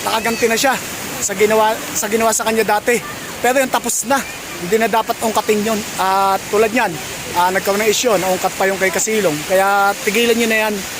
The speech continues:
mga kawasalak. Ah, talagang sobra na yung, ano, ah, sobra na yung, ah,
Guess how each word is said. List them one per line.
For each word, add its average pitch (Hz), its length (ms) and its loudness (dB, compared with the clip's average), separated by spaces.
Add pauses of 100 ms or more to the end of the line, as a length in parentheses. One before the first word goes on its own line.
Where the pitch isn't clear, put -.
(180)
mga 196 200 2
kawasalak. 202 420 2 (180)
Ah, 175 120 0
talagang 185 400 0 (1080)
sobra 208 440 0
na 208 200 2
yung, 208 140 2 (460)
ano, 214 200 2 (200)
ah, 180 240 2
sobra 185 320 -2
na 196 80 2
yung, 196 160 0 (1400)
ah, 190 600 4